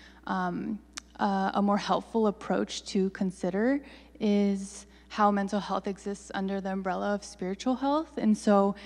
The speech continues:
it's good and important to have mental health goals, but ultimately they're secondary to, um, our spiritual health goals of maturing in Christ. And like Pastor Christian said, you know, we ha-,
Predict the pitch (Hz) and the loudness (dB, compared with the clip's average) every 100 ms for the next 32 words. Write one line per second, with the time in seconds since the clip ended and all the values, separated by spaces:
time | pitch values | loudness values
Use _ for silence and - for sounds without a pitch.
0 | - - 226 - - 269 226 185 214 208 | -20 -6 -6 -4 4 8 8 6 2 2
1 | - 233 208 233 226 208 208 202 202 196 | 2 2 2 2 2 0 2 2 2 -2
2 | - - - 220 220 214 220 208 - 214 | -14 -20 -6 -2 0 0 2 2 2 0
3 | 208 196 190 - - 202 208 - 220 214 | 0 -2 -4 -2 0 0 -2 -2 0 0
4 | - 202 202 196 175 185 - 185 180 208 | -2 -2 -2 -2 -2 -4 -4 -6 -2 -2
5 | 190 180 170 202 - - 208 185 185 185 | 0 -2 -6 -10 -10 -6 0 2 2 -2
6 | 185 - - - - 190 185 202 - 226 | -6 -14 -20 -14 -8 -6 0 0 2 0
7 | 226 214 196 185 - 185 185 - 190 190 | 2 0 -4 -6 -4 -4 -4 -6 -4 -4
8 | 180 196 185 180 185 - - - - 196 | -4 -4 -6 -6 -8 -8 -6 -8 -10 -8
9 | 190 185 190 - 180 - 185 202 196 196 | -4 -4 -6 -8 -8 -10 -10 -8 -6 -6
10 | 190 - 190 185 180 - - - - 202 | -8 -6 -2 -2 -4 -12 -20 -20 -8 -4
11 | 196 196 208 202 | -4 -4 -6 -6